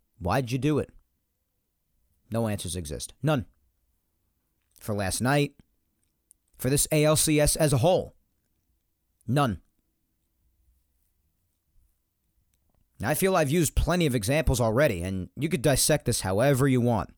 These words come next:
When you want to talk about which aspects and which moments are responsible for the Yankees playing like this, not doing as well as they should be doing. And I'm sure many more thoughts will be put out there, plenty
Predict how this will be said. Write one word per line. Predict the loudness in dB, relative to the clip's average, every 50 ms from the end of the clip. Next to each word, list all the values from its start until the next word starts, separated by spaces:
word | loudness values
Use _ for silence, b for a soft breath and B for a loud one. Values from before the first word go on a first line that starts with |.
| _ _ _ _ _ _ B B B B B
When | B -2 -2
you | -2 -2
want | 0 0 0 0 0
to | 0
talk | 0 0 0 0
about | 0 0 0 0 0 -2 b b b b b b b b b b b b b b b b b _ _ -20 -20 -20 -14 -10
which | -2 0 0 0 0 -2 -2
aspects | 0 2 2 2 2 2 0 0 0 0 -2
and | -2 0
which | -2 -2 -2 -4
moments | 0 2 2 4 4 4 4 4 4 4 2 2 2 -2 -4 _
are | -2 0
responsible | 0 2 0 0 0 0 0 0 2 0 0 0 0 0
for | 0 -2 -4
the | -4 -2
Yankees | -2 0 0 -2 0 0 2 2 2 0 -2 -6 -12 _ _ _ _ _ 0
playing | 0 2 2 0 0 2
like | 2 0 0 0
this, | 2 2 2 2 0 -2 -4 -8 -12 -18 _ _ _ _ _ -20 _ _
not | -4 -2 -2 -2 0 0
doing | 0 2 2 2
as | 2 2 0
well | 2 2 2 4 2
as | 2 2
they | 0 -2
should | -2 0 -2 -2 0 2
be | 0 0
doing. | 2 2 2 4 4 2 0 -2 -4 -8 _ _ _ _ _ _ _ _ _ _ _ _ _ _ _ _ _ _ _ _ _ _ B B B B B
And | -6 -4
I'm | -4
sure | -4 -2 -2 -2 -2
many | -2 -2 0 0 0 0 0 0
more | 0 2 0 0 -2
thoughts | 0 2 2 2 4 2 0
will | -2 -2
be | 0
put | 0 0 2 2
out | 2 0 0 0 0
there, | -2 -2 0
plenty | 0 -2 -2 0 0 0 2 2 0 -2 -4